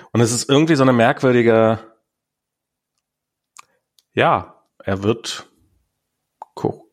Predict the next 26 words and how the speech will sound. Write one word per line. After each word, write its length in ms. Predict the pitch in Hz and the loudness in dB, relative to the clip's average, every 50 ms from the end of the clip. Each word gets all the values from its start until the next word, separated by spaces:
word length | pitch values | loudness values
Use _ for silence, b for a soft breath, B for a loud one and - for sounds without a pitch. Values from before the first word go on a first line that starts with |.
| _ - | _ -12
Corona 340 | - - 107 104 110 120 117 | -6 -2 0 2 2 2 2
irgendwann 260 | 113 113 - 120 120 | 0 0 0 -2 -2
kriegen. 520 | - - 180 196 160 123 78 - _ _ _ _ _ _ _ _ _ _ _ _ _ _ - | -2 -2 -2 -2 -2 -2 -4 -6 _ _ _ _ _ _ _ _ _ _ _ _ _ _ -12
Ich 100 | - - | -6 -2
meine, 260 | 90 90 92 90 92 | -2 0 2 2 2
die, 380 | 92 90 87 87 87 87 90 - B B B B B B B B B B B B B B B B _ _ _ _ _ _ _ _ _ _ _ _ _ _ - | 2 2 2 2 2 2 0 -2 B B B B B B B B B B B B B B B B _ _ _ _ _ _ _ _ _ _ _ _ _ _ -10
er 140 | - 107 98 | -6 -2 0
wird 140 | 104 104 - | 0 0 2
in 60 | 104 101 | 2 0
die 80 | 98 | 0
Schule 300 | - - 120 123 139 135 | 0 2 2 2 2 4
gehen 240 | 127 131 127 127 127 | 4 4 4 4 4
müssen. 340 | 127 135 - - 147 135 123 | 2 2 0 0 0 0 0
Es 180 | 113 - - | -2 -4 -4
wird 160 | 110 104 - - | -6 -6 -4 -4
einfach 280 | 104 98 - 98 - | -6 -4 -4 -4 -4
kein, 1000 | - 101 101 101 101 101 101 98 98 98 98 101 98 98 95 95 95 98 - - _ _ _ _ _ _ _ _ - | -2 -2 0 0 0 0 0 0 0 0 0 0 0 0 -2 -4 -4 -8 -10 -16 _ _ _ _ _ _ _ _ -4
außer, 280 | - 101 101 - - - | -2 -2 -2 0 -2 -2
außer 180 | 104 - 95 | -2 -2 -4
es 100 | 90 - | -6 -6
wird 140 | - - - | -8 -6 -4
ganz, 260 | 95 87 107 110 - | -2 -2 -2 -2 -2
ganz 200 | - 107 107 104 | -2 -2 -2 -2
schlimm, 380 | - - 117 113 113 113 104 101 | -2 0 0 2 2 0 -2 -2
wird's 260 | 104 - - - - | -4 -6 -8 -8 -8
kein, 560 | - 107 95 95 92 95 95 73 - - _ | -4 -2 -2 0 0 0 -2 -4 -6 -10 _